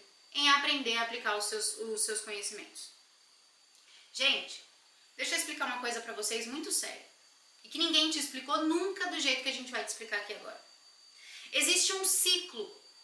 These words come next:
que precisa acontecer para que as informações que são imputadas na sua cabeça,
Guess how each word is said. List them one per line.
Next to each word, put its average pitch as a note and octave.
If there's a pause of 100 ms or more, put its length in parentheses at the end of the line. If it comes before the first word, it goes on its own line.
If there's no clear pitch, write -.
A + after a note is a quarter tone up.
(280)
que C4+
precisa C4
acontecer A3+ (580)
para D#4
que D#4+
as F4
informações D#4
que C4+
são C4
imputadas A3+
na G3+
sua G3+
cabeça, G#3+